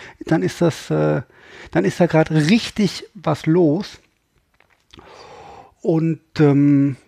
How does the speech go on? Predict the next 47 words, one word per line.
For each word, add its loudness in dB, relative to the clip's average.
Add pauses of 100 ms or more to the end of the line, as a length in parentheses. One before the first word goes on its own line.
(260)
die -6
N 0
B 0
A 0
will's -2
durchziehen -2
und 0
jeder 4
rechnet 0
damit, -2
dass -6
es -6
durchziehen. -6 (1120)
Und -2
es -6
ist, -4
äh, 0
tatsächlich 0
Katastrophe. -2 (960)
Denn, 2 (300)
also -4
die 0
sind 0
mittlerweile, 0 (180)
die, -2 (140)
die 4
testen 0
ja -2
viel -6
in -4
den -4
U -6
S -10
A. -6
Das 0
muss 0
man 2
ja 2
sagen. -2
Die -4
sind -2
ja 0
ziemlich -4
weit 2
mit -6
dem -10
Testen. -8